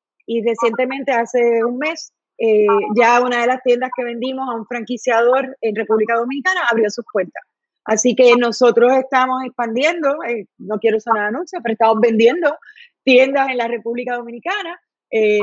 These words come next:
nuestro plan de expansión es unas cuatro tiendas probablemente, pero ya es la capital, Santo Domingo ya tiene un Fast Sign. Y,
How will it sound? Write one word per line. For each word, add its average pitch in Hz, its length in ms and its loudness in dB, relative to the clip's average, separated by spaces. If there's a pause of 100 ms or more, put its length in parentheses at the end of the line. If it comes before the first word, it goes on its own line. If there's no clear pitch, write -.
nuestro 214 340 0
plan 214 200 0
de 240 80 4
expansión 240 440 -4
es 240 80 -4
unas 226 340 -4 (120)
cuatro 220 260 0
tiendas 302 420 0
probablemente, 254 720 0 (220)
pero 247 180 6
ya 240 160 6
es 247 60 -2
la 262 120 2
capital, 277 480 -2
Santo 254 280 -6
Domingo 262 400 -2 (120)
ya 226 280 2
tiene 208 240 0
un 196 160 -2
Fast 196 260 -8
Sign. 190 320 -8 (240)
Y, 214 280 6